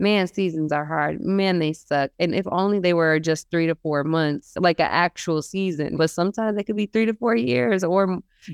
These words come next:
more. But if only we'll endure in that time,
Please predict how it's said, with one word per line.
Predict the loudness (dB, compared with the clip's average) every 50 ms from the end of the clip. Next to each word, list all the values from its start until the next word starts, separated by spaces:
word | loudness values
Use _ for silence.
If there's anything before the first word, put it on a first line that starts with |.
| -14 -10
more. | -6 -2 0 2 2 4 4 4 4 4 2 0 -2
But | -2 -2 -2 -4
if | -4 -6
only | -6 -4 -4 -2 -2 -2 0
we'll | 0 0 0 0
endure | 0 -2 -4 -4 -6 -4 -4 -2 0 2 2 2 2
in | 0 0 -2 -2
that | -2 -4 -4 -6 -8
time, | -10 -8 -6 -4 -2 -2 -2 0 0 0 0 -2 -2